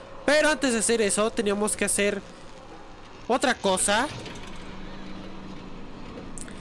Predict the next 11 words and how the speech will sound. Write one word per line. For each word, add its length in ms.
Como 160
un 80
puzzle. 480
Siempre 240
hay 60
juegos 280
así 300
con 220
puzzles. 640
<clears throat> 400
Perdón. 300